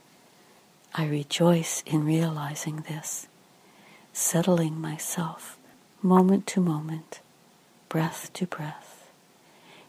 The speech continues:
in the certain knowing that our world, the microcosm we can design and influence,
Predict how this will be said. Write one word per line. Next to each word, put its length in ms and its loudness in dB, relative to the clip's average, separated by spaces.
in 180 6
the 80 6
certain 580 0
knowing 460 -2
that 180 0
our 320 4
world, 640 -8
the 100 0
microcosm 920 -2
we 120 -2
can 220 -4
design 560 -4
and 180 -4
influence, 840 -8